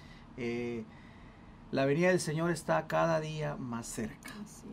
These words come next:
Speaker 2: es.
Speaker 1: Yo puedo ver todo lo que está sucediendo en el mundo y cada día me doy cuenta que Jesús está viniendo. Cada día,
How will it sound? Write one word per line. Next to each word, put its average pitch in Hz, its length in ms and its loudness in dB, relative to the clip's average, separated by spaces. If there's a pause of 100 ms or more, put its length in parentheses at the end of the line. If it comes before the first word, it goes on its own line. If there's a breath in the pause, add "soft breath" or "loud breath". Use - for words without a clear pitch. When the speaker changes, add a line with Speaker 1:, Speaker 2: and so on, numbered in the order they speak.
(180)
Speaker 2:
es. 131 80 -4
Speaker 1:
Yo 143 280 4
puedo 143 260 4
ver 143 240 4
todo 147 240 0
lo 139 140 0
que - 80 -8
está 139 180 -4
sucediendo 143 880 -2
en 123 120 -4
el 113 120 -2
mundo 170 420 0
y 135 100 0
cada 135 300 -2
día 151 520 0
me 139 100 -4
doy 123 120 -6
cuenta 143 440 -4
que 117 400 -4
Jesús 135 360 -6
está 135 260 -6
viniendo. 120 500 -2
Cada 139 300 0
día, 160 440 -2